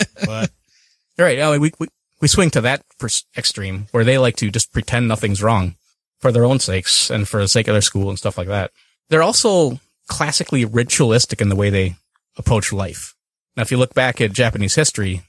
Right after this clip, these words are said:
Speaker 3: look at, um, proper society, pretty much everything they did was dictated by etiquette. Even things like how to close a door is dictated, uh, in a certain way by etiquette. It's not nearly that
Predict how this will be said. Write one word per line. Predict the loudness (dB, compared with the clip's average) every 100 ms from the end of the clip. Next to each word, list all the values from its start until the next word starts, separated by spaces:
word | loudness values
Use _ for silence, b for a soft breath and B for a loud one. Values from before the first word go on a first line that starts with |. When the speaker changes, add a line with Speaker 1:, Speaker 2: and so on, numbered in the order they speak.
| _ _
Speaker 3:
look | -8 -4
at, | -4 -2
um, | -4 -4 -6
proper | -4 -4 -2
society, | 0 0 2 0 -2 -6 _ _ _
pretty | 0 2
much | 0 0 -2
everything | 0 0 2 2
they | 0
did | 0 0
was | 0 -2
dictated | -4 -2 -4 -4 -4
by | -4
etiquette. | -4 -8 -12 -16 _ _
Even | 0 2 0 -2
things | 0 2 2
like | 0 -2 -8 _ _ _
how | -4 -2
to | -2
close | 2 2 2
a |
door | 2 2 2 0 -10 _ _ _ _ _ -8
is | -4
dictated, | -4 -2 -2 -2 -4
uh, | -4
in | -2
a | 0
certain | 2 0 0 0
way | 2 2 0 -8 _ -8
by | -6
etiquette. | -6 -8 -12 -14 _ _ _ _ -6
It's | -2 0
not | 0 2
nearly | 2 4 2
that | 0